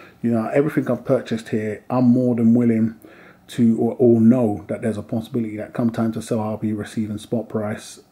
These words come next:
plus, you know, two percent or something like that. There was a time where it was best time to liquidate these coins, but, uh, for me,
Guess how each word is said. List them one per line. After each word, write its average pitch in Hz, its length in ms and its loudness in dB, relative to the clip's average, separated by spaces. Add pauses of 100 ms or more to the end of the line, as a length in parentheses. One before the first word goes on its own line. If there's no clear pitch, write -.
(220)
plus, 113 480 -8
you 113 140 0
know, 107 260 -6 (340)
two 110 200 -2
percent 113 340 -2
or 98 100 -6
something 104 380 -8
like 98 240 -12
that. 101 160 -10 (340)
There 120 220 2
was 107 80 -4
a 110 80 -4
time 117 480 2
where 110 440 -4 (120)
it 123 160 -2
was 113 100 -4
best 113 300 -4
time 110 220 -2
to 107 120 -6
liquidate 107 440 -4
these 104 160 -8
coins, 110 340 -4
but, - 240 -8
uh, - 340 -12
for - 200 -8
me, 135 420 2